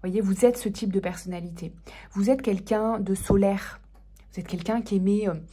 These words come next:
exprimer votre joie, montrer votre joie, partager votre joie avec les autres,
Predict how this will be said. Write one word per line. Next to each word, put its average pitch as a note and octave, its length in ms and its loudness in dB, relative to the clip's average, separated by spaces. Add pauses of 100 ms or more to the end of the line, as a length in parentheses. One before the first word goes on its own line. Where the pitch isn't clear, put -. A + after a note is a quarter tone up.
(340)
exprimer B3 640 4
votre G#3 320 0
joie, G3+ 320 2
montrer G#3 420 0
votre G#3 300 -2
joie, G#3+ 400 2 (360)
partager A#3 600 2
votre G3 320 0
joie G#3 240 2
avec G3 240 0
les G#3 220 0
autres, G#3+ 360 -2